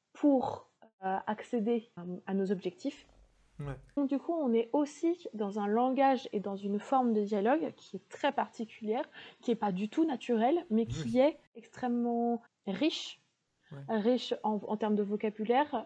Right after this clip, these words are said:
Speaker 1: euh, en termes de, d'articulation aussi.
Speaker 2: Ça fait
Speaker 1: Et,
Speaker 2: très,
Speaker 1: et
Speaker 2: très théâtral, hein,
Speaker 1: c'est
Speaker 2: toujours,
Speaker 1: très
Speaker 2: euh,
Speaker 1: théâtral,
Speaker 2: ouais.
Speaker 1: et, et comment, et c'est souvent ce qui est reproché en fait à Michel Oslo dans ses films, c'est que, euh, les personnages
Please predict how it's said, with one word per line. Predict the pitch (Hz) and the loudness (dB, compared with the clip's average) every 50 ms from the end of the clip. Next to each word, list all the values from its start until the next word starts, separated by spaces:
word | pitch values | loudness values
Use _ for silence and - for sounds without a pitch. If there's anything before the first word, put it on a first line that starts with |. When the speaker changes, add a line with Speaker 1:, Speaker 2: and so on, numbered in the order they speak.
| - | -4
Speaker 1:
euh, | 214 208 202 196 196 202 - - | -2 -2 0 0 0 -2 -2 -4
en | - - 208 208 | -6 -4 -4 -2
termes | - 247 233 214 214 208 | -2 0 0 2 0 2
de, | 190 208 202 190 190 190 196 196 196 196 - - - | 0 0 0 0 -2 -2 -2 -2 -2 -4 -4 -6 -6
d'articulation | 196 208 240 - - - 277 - 269 269 247 - - - 285 269 | -4 -4 -4 -2 -4 -6 -4 -2 -2 -2 -2 -4 -6 -6 -4 -4
aussi. | 240 220 - - 262 311 - 240 220 - _ - - | -4 -4 -4 -10 -12 -10 -10 -12 -12 -12 _ -18 -12
Speaker 2:
Ça | - 165 151 | -8 -8 -4
fait | - 180 | 0 4
Speaker 1:
Et, | 226 240 | 6 6
Speaker 2:
très, | 247 247 | 6 6
Speaker 1:
et | 165 | 6
Speaker 2:
très | - 202 - 185 | 4 0 0 0
théâtral, | 175 - 170 165 156 - - - 160 156 143 | 0 -2 -2 -2 -2 -4 -6 -6 -6 -6 -6
hein, | 135 135 135 233 | -6 -8 -10 -12
Speaker 1:
c'est | - - 254 | -8 -6 -6
Speaker 2:
toujours, | 262 285 277 | -4 0 2
Speaker 1:
très | 311 311 285 | 2 2 4
Speaker 2:
euh, | - | 4
Speaker 1:
théâtral, | 294 269 254 247 247 - 254 247 285 311 | 2 2 2 0 2 2 4 4 4 4
Speaker 2:
ouais. | 285 240 - | 2 0 0
Speaker 1:
et, | - 226 233 233 226 226 233 | 2 2 4 4 4 4 2
et | 240 | -2
comment, | 220 - 262 254 254 | 0 0 0 0 2
et | 233 233 | 0 0
c'est | - - 254 | 0 -2 -2
souvent | - - 277 320 330 | -2 0 -2 -2 -2
ce | - | -2
qui | - - 247 | 0 0 2
est | |
reproché | 220 226 247 247 - 311 302 - - 330 | 2 2 0 0 -2 -4 -4 -4 -6 -6
en | 311 254 226 | -6 -6 -6
fait | - 220 214 - - _ - | -6 -8 -8 -8 -12 _ -4
à | |
Michel | 220 220 220 - 240 220 | -4 -4 -2 -2 0 0
Oslo | 226 226 226 240 233 | 0 0 0 -2 -2
dans | 220 220 | -2 -2
ses | 226 - 233 | 0 -2 -2
films, | 226 - 254 262 | -2 -2 -4 -6
c'est | 247 - 233 214 | -2 -2 -2 -2
que, | - 214 208 - - - - - - _ _ - | 0 -4 -6 -6 -12 -20 -20 -20 -20 _ _ -2
euh, | 220 208 202 202 196 196 196 196 - - _ _ | 2 4 4 4 4 2 0 -2 -10 -20 _ _
les | - 220 226 | 0 0 2
personnages | 240 254 240 - 262 262 277 277 254 - 226 | 2 0 -4 -4 -4 -2 -2 -2 -2 -4 -10